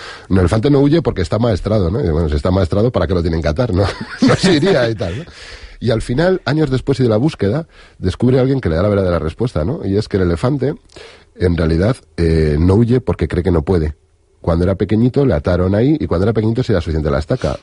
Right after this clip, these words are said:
Y al principio luchó, estiró, intentó salvarse como pudo hasta que un día, un terrible vida para su historia, decidió que no podía. Y a partir de ahí nunca más lo intentó.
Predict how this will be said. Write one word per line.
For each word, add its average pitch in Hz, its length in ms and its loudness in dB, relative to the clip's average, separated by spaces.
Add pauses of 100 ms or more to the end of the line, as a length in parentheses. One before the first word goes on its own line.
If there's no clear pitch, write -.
(100)
Y 82 80 0
al 78 80 0
principio 120 440 2 (220)
luchó, 85 640 0
estiró, 92 680 -2
intentó 95 360 0
salvarse 107 560 0
como 117 220 0
pudo 151 300 0
hasta 87 220 -2
que 107 100 0
un 110 100 2
día, 104 220 2 (340)
un 151 260 4
terrible 98 480 2
vida 85 260 0
para 73 180 -2
su - 120 -8
historia, 95 400 -4 (880)
decidió 82 600 2 (540)
que 78 120 0
no 78 120 2
podía. 65 320 -4 (640)
Y - 100 2
a 95 60 2
partir 98 260 0
de 127 60 4
ahí 127 60 4
nunca 117 200 -2
más 101 120 0
lo 92 60 0
intentó. 92 360 -4